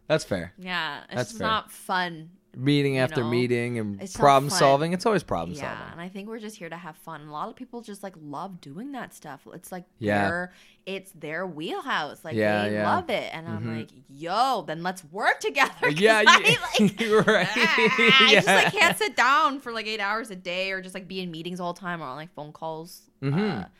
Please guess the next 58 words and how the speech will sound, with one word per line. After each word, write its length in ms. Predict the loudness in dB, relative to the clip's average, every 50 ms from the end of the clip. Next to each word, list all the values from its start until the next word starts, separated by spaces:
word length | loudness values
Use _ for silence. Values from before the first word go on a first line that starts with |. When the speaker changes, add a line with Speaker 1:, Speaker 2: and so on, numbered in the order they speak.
| _ _ -8 -4
Speaker 2:
being, 140 | -2 -2 -2
Speaker 1:
Mm-hmm. 80 | -2
Speaker 2:
like, 160 | -6 -8 -12
the 60 | -14 -14
glue, 360 | -10 -8 -8 -8 -8 -8 -10
right? 500 | -14 -18 -18 -16 -14 -12 -10 -12 -10 -6 0
Speaker 1:
Yeah, 400 | 2 4 4 6 4 4 2 2
Speaker 2:
And 80 | 2 0
Speaker 1:
that's 160 | 0 -2 -2
just 200 | -4 -6 -4 -4
it. 180 | -2 -2 -2 -2
Speaker 2:
micromanaging. 360 | -4 -8 -10 -10 -8 -8 -8 -8
It's 80 | -6
Speaker 1:
Yeah. 300 | -2 0 0 2 2 0 0
Speaker 2:
like, 80 | 2
ooh. 240 | 2 4 2 2 0 -2 -12 -20 -20 _ -10 -6
Speaker 1:
Yeah. 400 | -2 -2 0 0 0 -2 -2 -6 -10 -18 -20 -20 -20 -18
Speaker 2:
Yeah. 100 | -18 -18 -18 -20 _ _ -20 -20 -20 -20 -20 -20 -20 _ -2
Speaker 1:
Too 180 | 2 4 4 4
intense. 380 | 2 0 0 -2 0 2 4
Are 80 | 6 8
those, 200 | 8 8 8 10
Speaker 2:
Yeah. 60 | 8 8
Speaker 1:
are 80 | 8
those 240 | 10 10 10 10 10
both 220 | 8 6 6 6
comedies 420 | 6 4 4 4 4 2 2 0 -2
as 80 | 0
well? 160 | 2 4 4 4
I 80 | 4
notice 300 | 6 6 6 4 4 2
that 60 | 2
you 80 | 0 2
do 140 | 4 4 4
a 20 | 6
lot 260 | 6 6 4 4 4
of, 280 | 4 2 2 0 -2
a 80 | -2 2
lot 160 | 4 4 4 4
of 60 | 4
comedy 360 | 4 4 4 4 2 2 4
work. 280 | 4 4 2 0 -2 -8
Speaker 2:
I 80 | -10 -10
do. 420 | -10 -10 -12 -10 -10 -10 -10 -6 -4
Speaker 1:
Is 120 | -4 0 0
that 140 | 0 2
where 120 | 2 2 2
Speaker 2:
I 40 | 2
Speaker 1:
you'd 180 | 0 0 0 0
like 240 | 0 0 -2 -2
Speaker 2:
do. 60 | -2 0
Speaker 1:
to, 440 | 2 4 4 4 2 0 -2 -4 -4
like 280 | -2 0 0 0 0 -2
to 120 | -2 -2
land 560 | 0 0 -2 -2 -2 -2 -4 -4 -4 -4 -6 -8 -8 -6
in 120 | -4 -2 -2
that 180 | 0 0 0
world? 400 | 2 2 2 2 0 -2 -6 -10